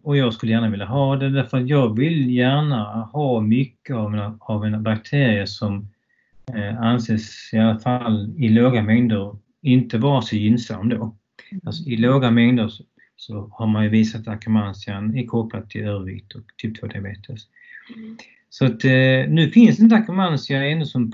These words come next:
Speaker 1: probiotika, det vill säga det finns inte att köpa som levande bakterium ännu.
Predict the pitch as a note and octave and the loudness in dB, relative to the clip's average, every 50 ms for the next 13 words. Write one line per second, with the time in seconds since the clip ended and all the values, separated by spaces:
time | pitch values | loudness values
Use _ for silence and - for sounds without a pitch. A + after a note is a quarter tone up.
0 | - - - - E3 B2+ G#2 G2 G2 G2 A#2+ D3+ F3 F3+ D3 - - A2+ G#2+ A2 | -10 -10 -6 -2 -2 0 0 -2 -2 -2 0 0 0 0 -2 -2 -4 -6 -4 -4
1 | A2 G2+ G#2 G#2 - - A#2 A2 A2 - D3+ C#3 A#2 A2 A2+ - B2+ C#3 - - | -4 -4 -4 -6 -4 -4 -4 -4 -2 2 2 4 4 4 2 0 -2 -2 -2 -2
2 | B2 A2 A2+ - - A2+ A2 A#2 C3 B2+ - _ _ - G#2 G2+ G2 G2+ G2 G2 | -4 -4 -4 -6 -4 -2 0 0 0 -2 -6 _ _ -8 -6 -6 -6 -6 -6 -8
3 | G2 G2 G2 G2+ G#2 G#2+ G2+ G#2 G#2 - - G#2+ G2+ G#2 A2 A2 B2 A#2 A2+ G#2+ | -8 -8 -8 -8 -8 -8 -8 -8 -8 -4 -2 -2 0 2 2 4 4 4 2 0
4 | G2 F#2+ F#2+ G2 G2+ G2+ G#2 - - A#2 G#2 G2 F#2+ F#2 G2 A2 - _ _ _ | -2 -2 -4 -6 -8 -8 -8 -4 -2 -2 -2 -2 -2 -4 -6 -8 -10 _ _ _
5 | _ _ _ _ _ - - G#2+ A2 B2 A#2+ A2 F#2+ G#2+ C3+ C#3+ | _ _ _ _ _ -8 0 2 4 4 4 4 4 2 2 0